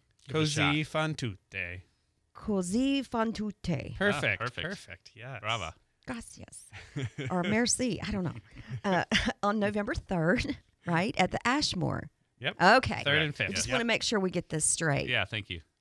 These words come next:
Speaker 3: This is, this is gonna be a lot of fun. It sounds like so much fun just to mix it up. And in a way, maybe introduce opera to people who aren't familiar with opera.
Speaker 2: Yeah,
Speaker 1: Yeah.
Speaker 2: absolutely.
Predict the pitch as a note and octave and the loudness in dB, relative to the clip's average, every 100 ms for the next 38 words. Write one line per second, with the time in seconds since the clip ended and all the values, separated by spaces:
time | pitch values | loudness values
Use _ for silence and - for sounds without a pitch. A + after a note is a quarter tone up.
0 | _ - E3+ G3 D4 F4+ G4+ - A3+ D4 | _ -6 -4 -2 0 2 0 2 4 6
1 | C#4+ C#4+ A#3 F#3 E3 D#3 D3 D#3 - D#3 | 4 2 0 2 2 2 2 0 -2 0
2 | C#3+ C3+ C#3 - - - - E3+ - G#3 | 2 0 -6 -14 -20 -20 -4 0 4 6
3 | F#3 F#3 F3+ - - - - - - - | 6 6 2 -2 -10 -14 -8 -4 -2 0
4 | G3+ G3 F3+ - - D3+ C#3 C#3+ D#3+ - | 2 2 0 -4 -2 0 0 -2 -4 -2
5 | E3 E3+ D#3+ - D#3+ C#3 C#3 - - - | 0 0 0 0 0 0 -2 -8 -20 -20
6 | _ F#3+ A3+ A3+ A3+ - B3+ B3 B3 A#3+ | _ 2 4 4 2 2 2 4 4 4
7 | C4+ B3+ B3 A3+ _ - A3 A3+ G#3 G#3 | 4 0 -4 -10 _ 0 2 2 0 0
8 | - F3+ - G#3 G3+ F#3+ - G3+ F3+ G3 | 2 2 4 8 8 6 0 -4 -2 -4
9 | - F#3 F3 G3 F3+ F3 - _ _ - | -2 0 2 2 2 -2 -4 _ _ -4
10 | E3+ D#3+ D#3+ F3+ A3+ C#4+ D4 C#4+ - F#4 | 0 4 4 2 0 -2 0 -2 -2 -4
11 | - - _ _ _ _ _ - C#3 E3+ | -6 -18 _ _ _ _ _ -6 0 4
12 | C#3+ C#3+ D3+ D3 B2+ A2 | 2 0 -4 -2 -2 -4